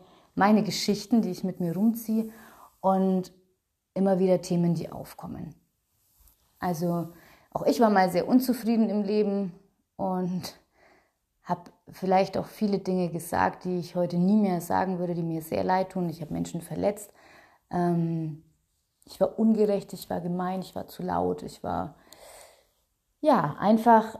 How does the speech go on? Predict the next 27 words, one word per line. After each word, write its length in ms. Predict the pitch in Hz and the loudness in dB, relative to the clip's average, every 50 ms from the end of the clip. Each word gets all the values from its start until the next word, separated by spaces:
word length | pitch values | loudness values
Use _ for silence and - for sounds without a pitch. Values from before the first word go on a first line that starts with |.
| - | -4
ähm, 460 | - 208 208 202 196 202 202 202 202 - | -2 0 0 0 0 -2 -2 -4 -4 -6
von 200 | - - 202 196 | -6 -6 -4 -4
so 80 | 226 226 | -4 -2
vielen 240 | - - 220 190 | 0 2 2 2
negativen 480 | 196 226 226 226 220 - - 170 180 - | 2 2 2 0 0 0 -4 -4 -4 -4
Emotionen 640 | - 185 185 180 170 - - - 208 208 202 185 175 | -4 -4 -4 -4 -6 -6 -2 0 0 2 2 0 -2
behaftet, 800 | - 170 147 147 165 190 - - - 202 202 202 - - - - | -4 -4 -6 -4 -6 -6 -6 -6 -4 -4 -4 -4 -6 -12 -6 -6
dass 180 | 196 - - | -6 -6 -6
die 340 | - - 185 190 190 190 190 | -8 -6 -4 -4 -2 -2 -4
sich 300 | 175 180 196 190 - - | -4 -6 -8 -8 -8 -6
ihren 240 | - 196 190 190 170 | -4 -2 -2 -2 -2
Kanal 460 | - - 185 185 175 180 190 214 214 | -2 -2 -2 0 2 2 4 4 2
gesucht 540 | - 165 151 - - 185 170 147 - - - | 2 0 -4 -4 -4 -4 -4 -4 -6 -6 -4
haben. 500 | 170 - 85 82 - - - - - - _ - | -2 -2 -2 -2 -4 -4 -6 -8 -10 -14 _ -10
Ähm, 540 | - 180 180 170 170 165 170 165 165 160 165 - - _ _ _ - - | -6 -6 -4 -4 -4 -4 -4 -4 -6 -8 -12 -16 -20 _ _ _ -16 -10
hab 100 | - - | -6 -4
ein 80 | 185 | -4
sehr 240 | 175 - 202 185 - | -2 0 0 0 2
ungesundes 600 | 220 220 180 175 - - 170 170 151 151 - - | 4 4 4 2 0 -2 -2 -2 -2 -4 -4 -6
Leben 240 | 156 165 160 175 - | -6 -6 -6 -6 -6
geführt, 440 | 165 - - - 180 185 196 - - _ _ _ - - - - _ _ _ _ _ _ - | -8 -10 -10 -8 -6 -6 -6 -6 -10 _ _ _ -20 -20 -20 -20 _ _ _ _ _ _ -8
ähm, 720 | - 185 180 175 170 170 170 170 175 175 175 - - - - _ _ _ _ - | -4 -2 -2 0 0 0 0 0 0 -2 -2 -4 -8 -10 -16 _ _ _ _ -20
voll 300 | - - - 190 185 185 | -18 -6 2 2 2 2
eben 240 | - - 165 170 170 | 2 0 -4 -4 -6
von 200 | 170 - 180 180 | -6 -4 -6 -6
Unzufriedenheit, 1300 | - - 190 196 175 - 180 175 - - 170 170 151 170 160 147 139 147 160 160 175 170 170 170 - - - _ _ _ | -4 -2 -2 0 0 0 -4 -8 -8 -6 -8 -6 -4 -4 -6 -6 -6 -4 -4 -2 0 -2 -2 -4 -6 -12 -20 _ _ _
von 640 | - - - 180 170 170 165 160 160 160 156 - | -16 -10 -6 -4 -2 -2 -2 -2 -4 -6 -10 -14